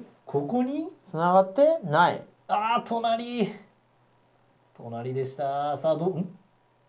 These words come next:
Speaker 1: あ。
Speaker 2: やついちゃったが、要素が、自分の目から三枚。
Speaker 1: さすがにいかないか。もう。
Speaker 2: いかず。
Speaker 1: さすがにそうですね。つもばんないですしね。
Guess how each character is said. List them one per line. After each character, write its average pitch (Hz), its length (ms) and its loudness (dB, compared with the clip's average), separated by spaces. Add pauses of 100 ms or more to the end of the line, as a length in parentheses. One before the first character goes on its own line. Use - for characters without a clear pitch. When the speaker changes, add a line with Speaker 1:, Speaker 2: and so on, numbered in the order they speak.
(240)
Speaker 1:
あ。 147 100 -4 (2000)
Speaker 2:
や 226 160 -8
つ 196 180 -8
い 185 80 -4
ち - 180 -10
ゃ 180 40 -4
っ 185 60 -10 (140)
た 185 120 -2
が、 233 340 0 (1120)
要 175 200 2
素 175 200 0
が、 226 320 2 (1120)
自 143 220 -14
分 143 140 -6
の 143 80 -2
目 143 100 -2
か 139 80 0
ら 165 60 2
三 147 200 -4
枚。 101 140 -6 (260)
Speaker 1:
さ 113 160 -12
す - 160 -14
が 156 80 -2
に 151 140 -6
い - 20 -10
か 143 120 0
な 127 100 2
い 110 60 -4
か。 - 340 -8 (920)
も 101 120 -14
う。 87 40 -16 (160)
Speaker 2:
い 180 40 -20
か 135 200 -2
ず。 135 280 0 (380)
Speaker 1:
さ - 180 -14
す - 140 -16
が 120 100 -4
に 127 100 -2
そ 123 160 -8
う - 20 -10
で - 60 -14
す - 100 -20
ね。 92 200 -12
つ - 120 -16
も 117 100 -6
ば 131 120 -2
ん 131 40 -2
な 127 100 -2
い 113 60 -4
で 87 80 -10
す - 120 -20
し - 40 -20
ね。 120 500 -10